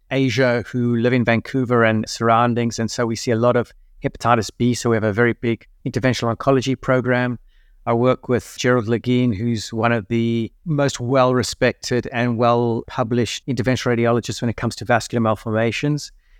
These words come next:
And so, yeah, we do everything. And, and our practice, like everywhere, is evolving all the time. And I've always taken a big interest in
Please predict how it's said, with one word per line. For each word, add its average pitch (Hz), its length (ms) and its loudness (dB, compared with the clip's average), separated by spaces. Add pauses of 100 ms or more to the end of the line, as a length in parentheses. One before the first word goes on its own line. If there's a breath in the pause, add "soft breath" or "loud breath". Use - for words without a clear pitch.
(140)
And 143 120 0
so, 175 120 -2
yeah, 190 140 6
we 175 100 4
do 190 120 4
everything. 143 460 2
And, 120 140 -2
and 135 140 -2
our 131 80 0
practice, - 440 -4 (340)
like 131 300 -2
everywhere, 127 460 2
is 110 120 0
evolving 123 440 0
all 117 120 0
the 110 80 -8
time. 131 380 -4 (300)
And 143 140 0
I've 135 260 2
always 135 240 -2
taken 131 260 -4
a 113 60 -6
big 123 220 -2
interest 123 480 -4
in 120 260 -2